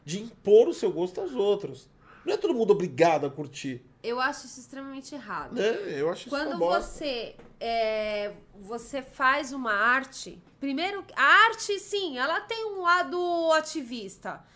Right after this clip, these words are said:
Speaker 2: Ela tem porque o artista vai expressar aquilo que ele sente. Vamos usar de novo o Picasso porque é o mais famoso de todos.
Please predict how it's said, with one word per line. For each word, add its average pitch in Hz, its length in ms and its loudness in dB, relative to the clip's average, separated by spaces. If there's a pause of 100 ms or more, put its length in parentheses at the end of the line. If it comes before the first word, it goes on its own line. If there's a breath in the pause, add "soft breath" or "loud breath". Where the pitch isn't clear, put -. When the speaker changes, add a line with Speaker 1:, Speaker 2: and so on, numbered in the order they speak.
(200 soft breath)
Speaker 2:
Ela 247 200 2
tem 339 320 -6
porque 440 420 -4
o 311 100 -2
artista 349 540 -4
vai 403 140 -8
expressar 403 400 -8
aquilo 370 200 -10
que 349 100 -14
ele 359 120 -8
sente. 214 640 -12 (400 soft breath)
Vamos 466 320 -4
usar 359 280 6
de 339 120 -6
novo 320 380 0
o 320 40 -10
Picasso 302 560 -2
porque - 300 -12
é 294 360 -2
o 294 120 -2
mais 311 240 -4
famoso 302 460 -6
de 277 140 -12
todos. - 500 -10